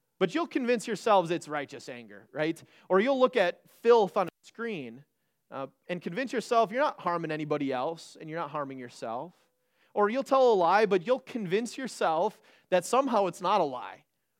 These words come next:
or, or somehow that you had a good reason for telling that lie. You'll try to justify yourself in any sort of way and give yourself a million loopholes. We are that kid, that kid that their mom asks to do the dishes.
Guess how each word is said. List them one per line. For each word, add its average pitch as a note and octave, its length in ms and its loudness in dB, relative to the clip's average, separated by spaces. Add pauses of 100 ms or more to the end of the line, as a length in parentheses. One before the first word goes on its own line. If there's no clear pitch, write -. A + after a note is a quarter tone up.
(160)
or, G3 200 2
or F#3 40 2
somehow G#3+ 420 4
that F#3 80 -6
you F#3+ 60 2
had F#3+ 80 4
a E3+ 40 -2
good E3+ 220 -2
reason E3 560 -2
for C#3+ 160 -10
telling D3 500 -4 (100)
that C3 240 -6
lie. A#2+ 220 -4
You'll B2+ 120 -10
try G#3+ 200 0
to G3+ 60 0
justify F3+ 560 -2
yourself D3+ 440 -4
in B2+ 100 -14
any F3 320 -10 (440)
sort D3 240 -6
of B2+ 80 -6
way D3 260 -2
and C#3 80 -10
give C#3+ 160 -6
yourself C#3 400 -6
a B2+ 40 -16
million D#3+ 420 -8
loopholes. B2 720 -10 (460)
We A3+ 260 -4
are D#3 640 0 (540)
that E3+ 260 0
kid, A#2+ 440 0 (300)
that F3+ 200 0
kid A3 260 6
that F#3+ 140 4
their F#3 80 0
mom E3+ 340 2
asks D#3+ 560 -2
to D#3 140 -8
do E3 160 -8
the D3+ 100 -6
dishes. G3 560 -4